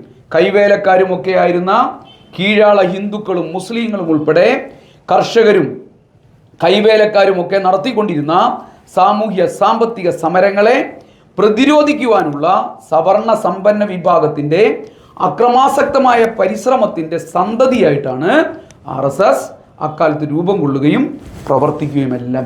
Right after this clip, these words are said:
ചെയ്തത്. ഇതര സാമൂഹ്യ വിഭാഗങ്ങളെക്കുറിച്ചുള്ള ഭീതി പരത്തിയാണ് ആർ എസ് എസ് അതിൻ്റെ പ്രവർത്തനങ്ങൾ ആരംഭിച്ചത്. മുസ്ലിങ്ങളും കീഴ്ജാതി ഹിന്ദുക്കളുമായിരുന്നു അവരുടെ ആക്രമണത്തിൻ്റെ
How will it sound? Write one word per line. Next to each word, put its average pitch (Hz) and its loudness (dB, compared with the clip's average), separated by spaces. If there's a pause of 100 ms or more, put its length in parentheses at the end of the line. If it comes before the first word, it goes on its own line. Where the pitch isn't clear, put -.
ചെയ്തത്. 139 -2 (800)
ഇതര 190 4 (120)
സാമൂഹ്യ 202 0
വിഭാഗങ്ങളെക്കുറിച്ചുള്ള 185 0 (400)
ഭീതി 226 0
പരത്തിയാണ് 165 -2 (600)
ആർ 160 4
എസ് 202 0
എസ് 226 -2
അതിൻ്റെ 151 0
പ്രവർത്തനങ്ങൾ 151 -2 (120)
ആരംഭിച്ചത്. 147 0 (600)
മുസ്ലിങ്ങളും 196 2 (460)
കീഴ്ജാതി 202 0
ഹിന്ദുക്കളുമായിരുന്നു 208 -2 (160)
അവരുടെ 175 0
ആക്രമണത്തിൻ്റെ 175 -2